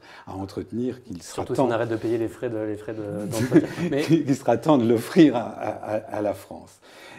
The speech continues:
Speaker 1: Euh, non, c'est différent. Voilà, je, je, je voudrais dire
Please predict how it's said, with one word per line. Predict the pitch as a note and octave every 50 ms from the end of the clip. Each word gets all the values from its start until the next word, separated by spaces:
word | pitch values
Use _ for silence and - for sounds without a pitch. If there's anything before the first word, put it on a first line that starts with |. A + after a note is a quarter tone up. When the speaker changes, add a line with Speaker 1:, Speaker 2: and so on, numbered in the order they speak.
| - -
Speaker 1:
Euh, | A#2+ A2+ G#2+ G2+ G2 G#2 G#2 -
non, | - B2 E3
c'est | E3+ E3 - C3
différent. | A#2 C3 C#3 - - C#3+ - G2 F#2 F#2 - _ -
Voilà, | G#2+ F#2+ F2 E2 - _ _
je, | - - G2+ F#2 G2 G2 G2+
je, | F#2 G2 F#2+ F#2 F#2 -
je | - - G2
voudrais | E2+ F2+ G2+ G2 G#2 G#2+
dire | F#2+ - B2+ C3+ A#2